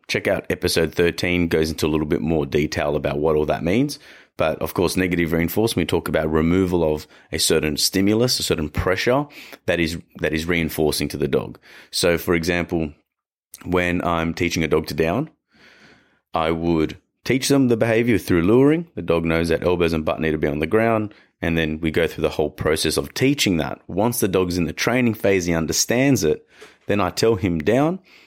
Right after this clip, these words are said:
And then if he chooses to check out and doesn't want to, but he totally understood and heard me say it, we can now use some pressure on the leash to encourage that.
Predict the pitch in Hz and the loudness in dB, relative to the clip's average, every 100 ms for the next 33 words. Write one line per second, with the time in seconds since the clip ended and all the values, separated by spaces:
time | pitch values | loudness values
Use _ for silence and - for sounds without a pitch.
0 | - 90 90 85 90 - 104 95 - - | -6 -2 0 0 -2 0 0 0 -2 -4
1 | 98 - 92 82 82 87 80 87 98 - | -4 0 0 0 -2 0 0 0 -2 0
2 | 117 92 - _ _ - 87 98 87 80 | 2 2 -2 _ _ -10 -4 0 0 2
3 | 76 80 76 - - 80 73 _ _ - | 0 0 -2 -2 0 -2 -4 _ _ -4
4 | 78 82 82 80 71 92 104 143 - - | -4 0 0 0 0 2 2 0 -6 -20
5 | - _ - 87 87 80 80 80 - 73 | -20 _ -8 -2 -2 -2 -2 -2 -2 -2
6 | - - 78 - 80 78 76 76 - - | -4 -2 -2 0 0 0 2 0 0 -2
7 | 76 69 76 - 87 82 69 - - | -2 -2 -6 -2 2 2 0 -10 -12